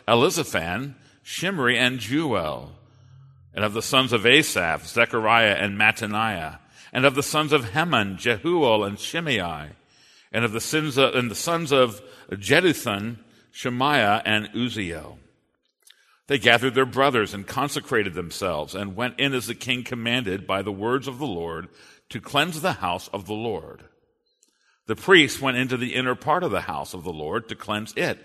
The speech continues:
and they brought out all the uncleanness that they found in the temple of the Lord into the court of the house of the Lord. And the Levites took it and carried it out to the brook Kidron. They began to consecrate on the first day of the first month, and on the eighth day of the month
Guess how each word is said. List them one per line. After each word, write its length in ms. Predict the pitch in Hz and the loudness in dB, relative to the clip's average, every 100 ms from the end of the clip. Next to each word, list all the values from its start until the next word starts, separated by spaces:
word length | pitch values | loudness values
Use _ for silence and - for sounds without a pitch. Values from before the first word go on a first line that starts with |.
| - - - | -20 -14 -6
and 160 | 123 | 0
they 80 | 131 | 0
brought 340 | 117 151 214 | 0 0 2
out 260 | 196 151 - | 2 2 2
all 200 | 135 135 | 2 2
the 100 | 131 | 2
uncleanness 840 | - 131 - - 180 233 117 104 - | -2 -2 -6 -8 -6 -4 -4 -6 -6
that 260 | - - | -8 -4
they 100 | 123 | -4
found 360 | 123 123 123 120 | 0 0 0 -2
in 80 | 120 | -6
the 80 | |
temple 420 | - 139 147 117 107 | -6 -4 -4 -2 -4
of 100 | 98 | -4
the 60 | |
Lord 520 | 110 143 143 104 120 - - - | -4 0 0 2 -2 -4 -20 -12
into 200 | 123 131 | -6 -4
the 100 | 123 | -4
court 400 | - - 196 147 | -4 -2 2 2
of 140 | 135 139 | 0 -2
the 80 | 127 | 0
house 280 | 92 98 | 0 -2
of 120 | 104 101 | -4 -4
the 40 | |
Lord. 540 | 107 117 113 76 73 - - - - | -2 -2 -2 -4 -10 -16 -20 -20 -6
And 160 | 113 120 | -2 0
the 60 | 120 | 2
Levites 460 | 202 160 120 - | 2 4 2 2
took 260 | - 113 139 | -4 -2 0
it 120 | - | -2
and 140 | 123 | -4
carried 380 | - 160 170 170 | -2 0 2 2
it 120 | 143 | 2
out 200 | - 90 | 0 -2
to 100 | - | -4
the 100 | 104 | -6
brook 360 | 98 87 85 - | -6 -6 -8 -8
Kidron. 580 | - 117 101 90 58 - _ _ _ _ _ _ _ _ - | -8 -6 -8 -14 -14 -20 _ _ _ _ _ _ _ _ -8
They 120 | 90 | -6
began 300 | 92 104 113 | -2 0 2
to 100 | 117 | 0
consecrate 640 | - 143 165 139 - 104 95 | 0 -2 0 -6 -4 -2 -2
on 80 | |
the 100 | 95 | -6
first 380 | 95 143 165 - | -6 -2 -2 -2
day 140 | 120 113 | -2 0
of 120 | 104 | -2
the 60 | |
first 400 | - 113 107 - | -6 -4 -4 -4
month, 340 | 87 71 95 - | -10 -10 -10 -8
and 140 | 98 | -6
on 140 | 104 104 | -4 -4
the 180 | 107 | -2
eighth 260 | 113 190 - | 0 0 0
day 140 | 107 | -2
of 140 | 92 87 | -2 -4
the 80 | 80 | -8
month 400 | 78 101 - | -8 -8 -12